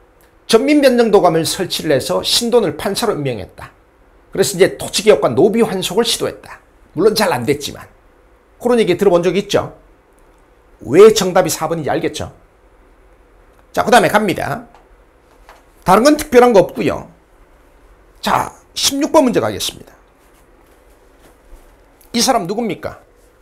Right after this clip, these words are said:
진울의 제자. 자, 진울의 제자라고 하는 게 아주 중요한 힌트가 되겠습니다. 이 사람은 진각국사 해심이죠. 진각국사 해심은요, 원래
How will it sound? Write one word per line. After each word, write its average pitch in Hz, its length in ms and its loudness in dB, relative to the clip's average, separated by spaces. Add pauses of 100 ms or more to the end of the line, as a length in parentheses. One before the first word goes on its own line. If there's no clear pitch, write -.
(320)
진울의 226 400 2
제자. - 420 -6 (1200)
자, - 200 0
진울의 269 540 -2
제자라고 226 640 2
하는 185 160 -2
게 208 360 2 (420)
아주 185 300 -10
중요한 208 340 -4
힌트가 185 360 -6
되겠습니다. - 520 -10 (920)
이 175 80 -6
사람은 202 520 -4 (440)
진각국사 220 640 -4
해심이죠. 139 600 -8 (1400)
진각국사 240 580 0
해심은요, 185 720 -4 (1000)
원래 214 500 6